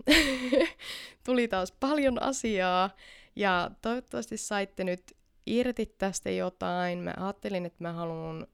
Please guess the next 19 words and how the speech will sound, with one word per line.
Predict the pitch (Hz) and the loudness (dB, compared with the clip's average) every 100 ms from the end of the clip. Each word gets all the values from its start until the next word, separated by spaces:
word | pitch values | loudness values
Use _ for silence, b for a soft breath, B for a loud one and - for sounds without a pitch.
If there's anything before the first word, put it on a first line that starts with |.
| _ - | _ -8
tehdä | 175 165 | -6 -6
tällaisen | - 165 165 165 165 | -4 -6 -4 -6 -4
hyvin | 170 170 160 160 | -4 -4 -4 -4
niin | 165 - | -6 -4
kun, | 165 - 175 - _ | -4 -4 -4 -8 _
tavallaan | - 170 156 - - _ _ | -6 -4 -2 -4 -6 _ _
perustietoa | 202 220 226 - - 202 190 180 180 180 175 | 0 0 0 -4 -8 -2 0 0 -2 -2 -2
sisältävän | 185 - 175 170 175 170 170 - - - - | -4 -4 -4 -4 -4 -4 -4 -6 -10 -18 -6
jakson, | 175 165 - - 165 160 175 B B B B B - | -4 -4 -6 -6 -6 -6 -8 B B B B B -2
ja | 156 156 - | 0 0 -2
sitten | - 160 - 165 160 160 165 - _ _ 165 165 | -4 -6 -6 -6 -6 -8 -10 -12 _ _ -12 -6
jatkossa | 160 - - - 156 | -6 -6 -10 -8 -6
voidaan | 156 160 165 - | -4 -2 0 0
mennä | - 170 - | -2 -4 -6
vähän | 160 165 | -8 -8
syvemmälle | - - 165 - 92 95 98 - _ _ _ _ _ - | -6 -2 -2 -2 -4 -2 -4 -6 _ _ _ _ _ -6
eri, | 165 165 165 - _ _ - | -4 -4 -6 -10 _ _ 0
eri | 214 196 185 - - | 4 4 2 -2 -8
kasveihin | - 190 - 170 160 175 180 160 165 - - | 0 0 0 0 0 0 0 -2 -4 -4 -6